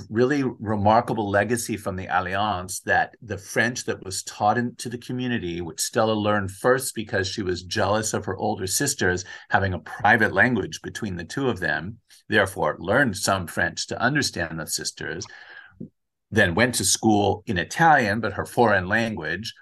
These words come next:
was French then, and she continued it as she moved through middle school, the equivalent middle school. This ended up, as she told me that night, saving her life. It's really a remarkable thing that one doesn't think about. They arrived there and they were considered alien. They didn't understand Jews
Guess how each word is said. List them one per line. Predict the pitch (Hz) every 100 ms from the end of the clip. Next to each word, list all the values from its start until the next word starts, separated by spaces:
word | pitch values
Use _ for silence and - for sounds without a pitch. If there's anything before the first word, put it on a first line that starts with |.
| _
was | 95 82 -
French | - 107 90 - -
then, | 90 98 85 117
and | 104 92
she | 95
continued | - 90 82 123 120 104
it | 90 85 _ - -
as | 104
she | - 90
moved | 90 92
through | 95 98 92
middle | 92 110 117
school, | - - - - - - - -
the | - 98
equivalent | - 123 95 82
middle | 85 87
school. | - - 85 85 - _
This | 120 151 147
ended | 113 117 107
up, | 98 -
as | 104
she | - 139
told | 139 101
me | 95
that | 90 87
night, | 90 92 117 - _ _
saving | - 113 104 110
her | 107
life. | 113 143 127 - - _
It's | 113
really | 120 113
a | 120
remarkable | 104 98 92 98 110 110
thing | 104 120
that | 113
one | 110
doesn't | 101 98 101
think | 95 120 -
about. | - 90
They | 107 104
arrived | 101 101 110 117
there | 85 87
and | 101 104
they | 107
were | 110
considered | 113 123 117 120 120 -
alien. | 117 170 139 87 87
They | 101
didn't | 127 135
understand | 123 120 - 131 170
Jews | 120 90 76 73 -